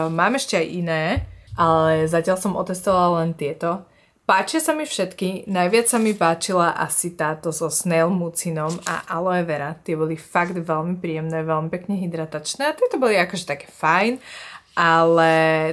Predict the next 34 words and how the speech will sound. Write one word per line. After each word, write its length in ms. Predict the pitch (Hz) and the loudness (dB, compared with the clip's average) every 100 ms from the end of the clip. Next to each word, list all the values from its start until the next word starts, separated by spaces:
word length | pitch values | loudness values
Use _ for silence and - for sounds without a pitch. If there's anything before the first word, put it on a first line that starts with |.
| - - - - - _ - | -6 -20 -20 -20 -20 _ -4
tieto 240 | 226 - | -4 -4
dve 240 | 185 160 | -4 -2
boli 200 | 170 156 160 | -2 -4 -4
za 80 | 156 | -4
mňa 200 | 160 156 | -6 -8
fakt, 520 | - - 170 175 165 | -12 -2 0 0 -2
že 240 | 165 - | -4 -4
super. 560 | - - 175 160 - 165 - - | -6 -6 -6 -6 -6 -8 -14 -4
A 320 | 190 175 170 | 2 4 2
na 80 | 170 | 0
takú, 240 | 175 196 202 | -6 -8 -8
že 240 | 185 156 | -4 -2
rýchlu 320 | 185 - 208 | -4 -6 -4
pomoc, 400 | 175 180 190 196 - - - - _ _ 196 | -2 2 2 0 -4 -8 -20 -20 _ _ 2
hovorím, 400 | 196 185 170 165 | 4 4 2 0
ja 80 | 165 | 2
január, 360 | 175 208 226 | 4 4 2
február 400 | 226 185 180 190 | 2 -4 0 2
musím 320 | 180 175 196 185 | 2 -2 -2 -2
tej 160 | 175 | -4
pleti 320 | 170 165 160 | -2 -4 -4
venovať 320 | 175 170 165 175 | -6 -4 -2 -2
naozaj, 360 | 160 160 170 160 | -2 -2 -4 -6
že 80 | 165 - _ _ | -8 -14 _ _
oveľa 400 | - 175 196 170 | -2 4 6 6
väčšiu 200 | 160 160 | 2 -4
starostlivosť 600 | 175 170 165 160 165 160 | -6 -6 -6 -4 -4 -4
ako 320 | - - 165 165 | -8 -10 -10 -10
počas 320 | 160 - 165 | -10 -8 -6
bežného 400 | 165 160 170 180 | -4 -2 -2 -2
roka, 320 | 160 151 170 | -2 -4 -6
takže 400 | 170 170 165 165 | -6 -8 -8 -8
vtedy 320 | - 165 175 | -6 -8 -6
siaham 480 | 175 165 151 156 160 | -6 -4 -4 -6 -10